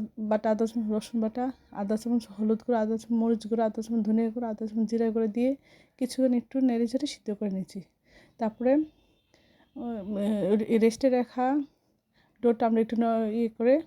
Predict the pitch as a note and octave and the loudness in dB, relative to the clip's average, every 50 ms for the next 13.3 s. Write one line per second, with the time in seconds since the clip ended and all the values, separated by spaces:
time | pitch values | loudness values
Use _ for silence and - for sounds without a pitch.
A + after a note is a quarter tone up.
0 | _ _ _ _ _ _ _ _ _ _ _ _ _ _ _ _ _ _ - G#3+ | _ _ _ _ _ _ _ _ _ _ _ _ _ _ _ _ _ _ -10 -2
1 | F#3+ G#3+ A3+ A3+ A3+ A#3+ C4+ C4+ B3+ A#3 G#3+ G3+ A#3+ A3+ B3+ A#3 - A#3 A#3 A#3 | 2 2 4 4 6 4 4 6 4 4 4 2 2 0 0 -2 -2 0 -2 0
2 | A3 A#3 A3+ A#3+ C4+ D4 D#4 C#4 - _ _ _ G#3+ F3+ G#3+ A#3+ A#3 A#3 A#3 A3+ | -2 -2 0 0 2 0 0 -2 -8 _ _ _ -6 0 2 4 4 4 4 0
3 | A3 - _ - G#3 G3 G#3+ G#3+ A3 G#3+ A3 A3 _ - A#3 A3 - - A3+ A3 | -2 -8 _ -16 -12 -8 -6 -2 -2 -2 -2 -4 _ -8 -8 -8 -6 -6 -8 -6
4 | A3 - A#3+ A#3 A#3 A#3 A3 A#3 A#3 B3+ A#3+ - A3 G3 G#3 G#3 - A#3 A#3 B3 | -4 -4 -2 0 2 2 2 2 0 0 0 -2 -2 -4 -4 -6 -6 -4 -4 -2
5 | B3+ A#3+ A3+ A3+ - A3 - - A#3 A3+ A3 G#3 A3+ A3+ A3 - - B3+ B3 B3 | -2 -2 -4 -6 -8 -8 -4 -2 0 0 0 0 -2 -2 -4 -4 -4 0 0 0
6 | B3+ B3 - - D4 D#4 D#4 - - - - - _ _ _ _ - A3 - - | 0 0 0 0 0 0 0 -6 -18 -20 -20 -20 _ _ _ _ -8 -8 -4 -2
7 | A#3+ A#3+ B3+ A#3 A#3 B3+ A#3 - A#3+ A#3+ A3+ G#3+ A#3+ A3+ A3+ A3+ A3+ A3+ A3 - | -2 0 0 0 0 -2 0 2 2 2 2 2 2 2 2 0 -2 -4 -4 -6
8 | B3 G#3+ B3+ A#3+ A#3 B3 A#3 A3+ A3 A#3+ A#3 - - - - C#4 D4 C#4 - _ | -4 0 0 0 2 2 0 2 2 0 0 -2 -6 -12 -8 -6 -6 -6 -6 _
9 | _ _ _ _ _ _ _ _ _ _ _ _ _ _ _ _ A3+ A3 A3+ A3 | _ _ _ _ _ _ _ _ _ _ _ _ _ _ _ _ 0 2 2 2
10 | A3 A3 A3 A3 A3+ A3 - - A#3 G#3+ A3+ G#3+ G3+ G3+ A3+ A3+ G3+ A3 G#3+ A3 | 4 2 2 0 0 -2 -2 -4 -2 0 2 2 2 2 0 0 0 0 -2 -2
11 | G#3 A3 A#3 A3 - C4+ C#4+ C#4+ - _ _ _ _ _ _ - G#3+ A3 A#3+ A#3 | -2 -4 -4 -2 0 0 0 -2 -6 _ _ _ _ _ _ -6 -4 -2 -2 -2
12 | A3 - C4 B3+ A#3+ A#3+ A#3+ A#3 A#3 A3+ - C#4+ D#4 D#4+ - _ _ _ _ _ | 2 2 2 4 4 4 2 2 0 2 2 2 2 2 -2 _ _ _ _ _
13 | _ - - A#3 A#3 A3+ | _ -12 -6 -4 -4 -4